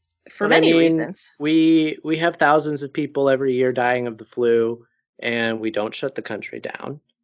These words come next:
Speaker 2: So why are we doing it for this?
Speaker 1: That's a really good question, Quinn. The reason why we're not doing it for this is that the flu is different for multiple reasons. The flu has a vaccine, first of all. So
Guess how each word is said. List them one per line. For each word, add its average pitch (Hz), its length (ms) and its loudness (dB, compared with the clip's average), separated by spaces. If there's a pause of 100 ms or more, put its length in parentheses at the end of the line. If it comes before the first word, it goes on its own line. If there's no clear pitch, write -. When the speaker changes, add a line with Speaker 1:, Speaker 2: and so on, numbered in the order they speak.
(340)
Speaker 2:
So 120 760 2
why 113 200 2
are 135 60 4
we 139 100 2
doing 143 260 0
it 151 120 -6
for 170 120 -4
this? - 440 -6 (600)
Speaker 1:
That's 294 260 0
a 339 120 0
really 185 400 2
good 175 240 -8
question, 143 560 -8
Quinn. 143 360 -10
The 175 100 -4
reason 277 360 0
why 220 300 4
we're 180 180 0
not 175 360 0
doing 156 280 -6
it - 120 -18
for 175 140 -6
this 139 320 -10
is 180 120 -10
that 170 160 -6
the - 80 -10
flu 277 300 -2
is 277 140 -2
different - 360 -2
for - 120 -6
multiple 165 480 -4
reasons. 156 500 -4
The 185 100 -6
flu 247 600 2 (420)
has 226 380 2
a 208 40 0
vaccine, 202 720 -4
first - 320 -14
of - 100 -16
all. - 180 -16
So 180 400 2